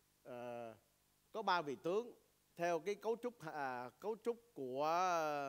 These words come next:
ừm, quyền lực của, à, đế quốc,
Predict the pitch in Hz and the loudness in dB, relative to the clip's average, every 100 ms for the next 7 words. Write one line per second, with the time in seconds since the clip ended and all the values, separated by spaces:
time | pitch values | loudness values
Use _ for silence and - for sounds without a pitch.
0 | 131 113 117 113 113 120 131 165 165 175 | -6 -14 -18 -16 -16 -16 -2 2 4 2
1 | - - _ _ _ _ _ _ _ _ | 0 -16 _ _ _ _ _ _ _ _
2 | _ 120 120 147 175 185 165 156 147 131 | _ -12 -6 -2 0 0 0 0 -2 -6
3 | - _ _ _ _ _ _ _ _ _ | -12 _ _ _ _ _ _ _ _ _
4 | _ _ - 143 180 208 | _ _ -16 -4 -2 -2